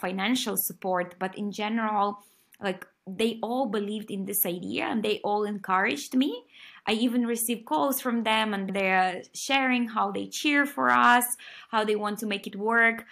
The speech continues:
So this really, um, is very, very helpful. Uh,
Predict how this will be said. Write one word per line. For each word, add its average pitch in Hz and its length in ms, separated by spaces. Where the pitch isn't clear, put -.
So 262 200
this 330 260
really, 285 460
um, 190 480
is 214 160
very, 277 360
very 254 240
helpful. 233 680
Uh, 190 240